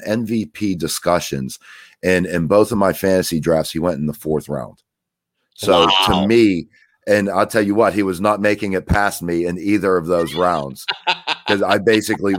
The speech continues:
Speaker 1: I went hitter, pitcher, pitcher. So fourth round, I,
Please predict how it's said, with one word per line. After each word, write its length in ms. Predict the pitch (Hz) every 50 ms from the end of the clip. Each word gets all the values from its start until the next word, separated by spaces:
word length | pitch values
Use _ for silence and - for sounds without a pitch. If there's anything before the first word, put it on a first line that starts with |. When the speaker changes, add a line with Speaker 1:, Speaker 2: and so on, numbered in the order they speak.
| 95 -
Speaker 1:
I 120 | 104 107
went 280 | 107 113 107 98 - -
hitter, 280 | - 120 120 123 123
pitcher, 340 | 117 - 120 113 - - 104
pitcher. 540 | - - 117 107 101 - 87 80 76 - _ _ _ _ _ _ _ _
So 240 | - - 107 95
fourth 400 | 92 - - 110 117 120 117 -
round, 580 | 110 104 110 113 113 110 101 92 90 85 78 - _ _ _ _ _ _ _ _ _ _ _ _ _ - - - - -
I, 220 | 98 107 107 104